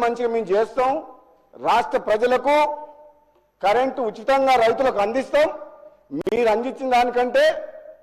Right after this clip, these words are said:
మెరుగైన అద్యు-, విద్యుత్ అందిస్తాం. అధ్యక్ష, పేదలకు, గృహాలకు అందించే బాధ్యత కూడా కాంగ్రెస్ పార్టీ మీద ఉంది. అధ్యక్ష, ఈ నెంబర్ చెప్పాలంటే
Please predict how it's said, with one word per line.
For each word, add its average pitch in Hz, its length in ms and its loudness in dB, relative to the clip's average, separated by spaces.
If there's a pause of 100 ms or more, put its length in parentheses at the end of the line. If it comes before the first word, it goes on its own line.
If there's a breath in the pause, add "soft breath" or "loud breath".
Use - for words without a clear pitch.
(180)
మెరుగైన 247 400 2 (120)
అద్యు-, 214 200 -10 (140)
విద్యుత్ 196 280 -4
అందిస్తాం. 190 380 -4
అధ్యక్ష, 147 240 -8 (840)
పేదలకు, 262 540 2 (120)
గృహాలకు 247 480 4
అందించే 240 280 -2 (120)
బాధ్యత 226 320 2
కూడా 233 120 2 (100)
కాంగ్రెస్ 202 340 0
పార్టీ 196 220 0
మీద 185 180 2
ఉంది. 185 160 0
అధ్యక్ష, 165 260 -2 (540 loud breath)
ఈ 208 40 -10 (100)
నెంబర్ 254 300 0
చెప్పాలంటే 247 380 0